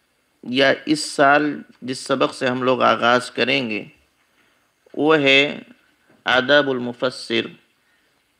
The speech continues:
मुफस्सिर के आदाब क्या होते हैं,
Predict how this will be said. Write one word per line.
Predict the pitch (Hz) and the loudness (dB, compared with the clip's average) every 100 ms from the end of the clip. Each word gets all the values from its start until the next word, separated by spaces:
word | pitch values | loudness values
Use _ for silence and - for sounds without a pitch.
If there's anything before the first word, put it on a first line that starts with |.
| _ _ _ _ _ _ _ _ - | _ _ _ _ _ _ _ _ -4
मुफस्सिर | 127 156 151 - 202 | 0 2 2 2 2
के | 190 | 4
आदाब | 135 127 127 139 139 - | 4 4 4 4 2 0
क्या | 117 | -2
होते | 110 101 - | -2 -6 -10
हैं, | 92 | -14